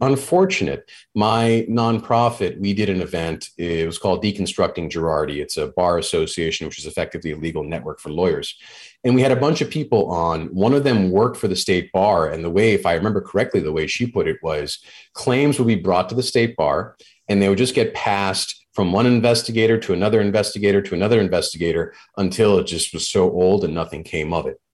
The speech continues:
Now, I have a feeling there's a lawyer out there who's thinking to himself, "Well, geez, when the state bar investigated me, I was disbarred in a year. Why didn't Tom get disbarred?" And that's a question I can't answer. You can look into,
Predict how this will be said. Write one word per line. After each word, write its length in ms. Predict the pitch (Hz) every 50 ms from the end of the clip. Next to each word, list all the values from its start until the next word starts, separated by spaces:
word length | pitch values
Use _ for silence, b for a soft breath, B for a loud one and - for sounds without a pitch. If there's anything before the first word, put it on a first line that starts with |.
| _ b b b b b b b
Now, 480 | 104 110 107 104 98 95 95 - - - - _ _ _ _ _ _ _ _ _ _ _ _ _ _
I 120 | - 123 120
have 160 | 156 196 180
a 60 | 214
feeling 520 | 214 - - 165 185 196 160 101 78 76 73
there's 160 | 82 90 104
a 60 | 101
lawyer 340 | 101 117 139 165 135 107 95
out 260 | 98 120 139 139 -
there 160 | 107 95 87
who's 200 | 85 92 92 -
thinking 260 | - 113 113 104 92
to 80 | - 92
himself, 340 | 87 82 - - 90 85 -
"Well, 120 | 95 95
geez, 520 | 87 - - 107 151 190 - 76 76 - b b b b b
when 140 | - 101 101
the 40 | 92
state 300 | 95 - 117 117 - -
bar 220 | 98 101 107 104
investigated 680 | 98 95 107 101 - - - 98 104 101 101 101 95 92
me, 160 | 117 151 139
I 140 | 107 92 98
was 220 | 104 107 101 -
disbarred 480 | 127 127 - - - 107 117 135 143 139
in 100 | 143 143
a 40 |
year. 300 | 147 175 233 233 95 76
Why 240 | 78 76 78 80 101
didn't 240 | 113 127 147 170 156
Tom 280 | - 165 196 233 226 156
get 180 | 104 78 -
disbarred?" 540 | - 73 71 - - - 73 65 65 64 - - b b b b b
And 140 | - 117 120
that's 160 | 151 180 185
a 60 | 185 -
question 340 | - 151 135 127 - 123
I 80 | 104 95
can't 320 | - - 85 78 71 65
answer. 320 | - - - - - - - B B B B B -
You 100 | 113 117
can 220 | 117 135 131 135
look 200 | 143 156 156 -
into, 720 | 151 135 135 127 - - - 123 120 117 117 113 113 117